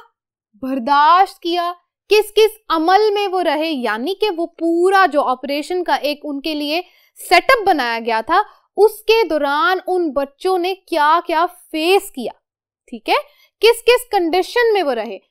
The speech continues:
वो बताएंगे। And why the doctor said that they were doing fine,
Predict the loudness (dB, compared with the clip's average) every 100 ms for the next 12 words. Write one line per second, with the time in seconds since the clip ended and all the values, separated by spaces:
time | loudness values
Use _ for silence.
0 | _ -8 -2 -2 0 0 0 -2 -4 _
1 | _ 0 2 4 8 8 8 6 6 6
2 | 2 2 2 4 2 2 0 0 0 0
3 | 0 -4 _ _ _ _ _ 2 2 2